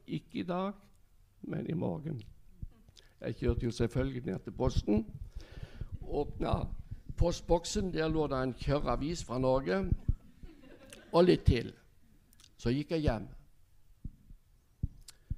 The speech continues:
Og så gikk jeg ned neste dag, åpna opp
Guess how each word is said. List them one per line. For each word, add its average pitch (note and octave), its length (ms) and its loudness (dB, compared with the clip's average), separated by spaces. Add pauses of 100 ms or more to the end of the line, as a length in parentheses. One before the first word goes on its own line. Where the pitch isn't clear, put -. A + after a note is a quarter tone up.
(500)
Og C3 140 0
så C3+ 100 -4
gikk C3+ 180 -2
jeg C#3 120 2
ned C#3+ 140 2
neste C3 360 2
dag, C#3+ 300 4 (1300)
åpna C3 360 2
opp - 340 -4